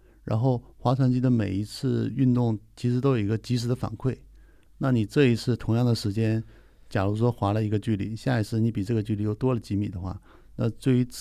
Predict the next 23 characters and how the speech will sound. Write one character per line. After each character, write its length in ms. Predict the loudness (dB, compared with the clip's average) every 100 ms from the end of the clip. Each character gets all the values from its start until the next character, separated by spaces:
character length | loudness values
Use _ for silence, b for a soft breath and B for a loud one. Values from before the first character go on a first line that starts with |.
| 2
个 120 | 6
人 120 | 6 6
来 100 | 2
讲 140 | 0
的 40 |
话， 120 | -2 -2
是 180 | 0
一 20 | 0
个 60 |
非 100 | 2
常 120 | 2
大 160 | 2 0
的 80 | -2
鼓 200 | -4 -8
励， 140 | -8 -10 b b b
所 120 | 2 4
以 20 |
他 120 | 4
更 160 | 6 6
容-， 160 | 6 0 -6
更 180 | 2 4
容 220 | 6 4
易 160 | 2